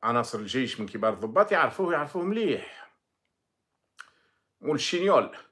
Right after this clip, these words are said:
أطلقت عليه هذا الاسم منذ عدة سنوات، عندما استمعت لشهادات مباشرة من عند ناس حضروا،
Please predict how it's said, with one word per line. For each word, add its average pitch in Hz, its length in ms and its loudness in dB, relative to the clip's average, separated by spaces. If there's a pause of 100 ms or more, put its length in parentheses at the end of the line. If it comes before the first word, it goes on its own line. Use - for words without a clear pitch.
(1040)
أطلقت - 360 -2
عليه 131 280 2
هذا 117 120 0
الاسم 139 380 0
منذ 120 180 0
عدة 131 360 2
سنوات، 131 560 2
عندما 123 420 0
استمعت 127 680 0
لشهادات 117 800 -2
مباشرة 104 920 6 (960)
من 98 100 -6
عند 107 320 -2
ناس 143 680 0 (1040)
حضروا، 123 720 8